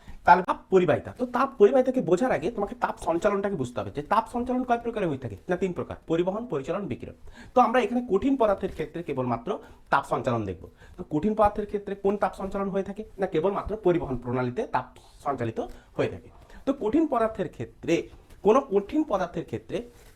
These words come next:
একটা ঘনাকার কঠিন পদার্থের ক্ষেত্রে এক পাশে আমি উৎস তাপের উৎস রেখেছি, আরেক পাশে তাপ কালেক্ট করার একটা যন্ত্র রেখেছি। তাহলে উৎস থেকে তাপ কি হবে? ওই ঘনাকার পদার্থের মধ্য দিয়ে এসে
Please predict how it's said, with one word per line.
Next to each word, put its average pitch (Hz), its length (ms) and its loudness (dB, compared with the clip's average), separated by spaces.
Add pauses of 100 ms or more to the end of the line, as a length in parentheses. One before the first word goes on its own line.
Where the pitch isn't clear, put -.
(300)
একটা - 340 0
ঘনাকার 226 480 4
কঠিন 165 240 -2
পদার্থের 127 400 -2
ক্ষেত্রে 156 380 -10 (300)
এক 170 240 2
পাশে 262 220 0
আমি 185 200 2
উৎস 156 260 -10 (360)
তাপের 160 300 2 (100)
উৎস 151 220 -8
রেখেছি, 190 500 -4
আরেক - 260 2
পাশে 208 280 -4 (200)
তাপ - 160 4 (100)
কালেক্ট 160 280 2
করার 151 200 0
একটা 220 260 -2 (180)
যন্ত্র 120 300 0
রেখেছি। 87 340 -10 (380)
তাহলে 190 380 6 (200)
উৎস 175 240 -6
থেকে 240 260 -2
তাপ 196 280 2
কি 220 100 4
হবে? 214 140 6
ওই 160 160 2
ঘনাকার 170 380 0
পদার্থের 156 320 0
মধ্য 117 300 -4
দিয়ে 131 300 -2 (220)
এসে 135 260 0